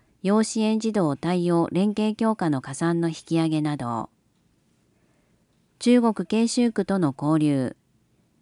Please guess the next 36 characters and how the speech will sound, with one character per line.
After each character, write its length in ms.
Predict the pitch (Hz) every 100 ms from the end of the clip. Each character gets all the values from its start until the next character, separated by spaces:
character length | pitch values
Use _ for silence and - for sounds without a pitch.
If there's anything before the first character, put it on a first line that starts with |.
| _ _
質 240 | - - 165
問、 280 | 147 139 - _ _ _ -
交 160 | 214 233
流 200 | 233 233
事 160 | 240
業 180 | 220 185
委 80 | 147
託 240 | 190 208
料 240 | 196 190 185
の 160 | 180 -
委 80 | 147
託 180 | 175
先 300 | - 160 156
は。 240 | 139 127 - _ _ _ _ _ _ _ _ _ _
答 320 | - - 175
え、 200 | 127 117 _ _
平 180 | - 226
成 220 | 226 233
三 240 | 226 233 233
十 200 | 240 240
年 220 | 220 190
に 280 | 151 135 -
慶 200 | - 208
州 240 | - 214
区 140 | 202 151
訪 220 | 165 202
問 240 | 214 220
団 160 | 196 180
が 80 | 151
訪 280 | 151 185 196
れ 120 | 202
た 120 | 175
時 220 | 170 175
な 140 | 190 185
ど 120 | 170
の 280 | 131 123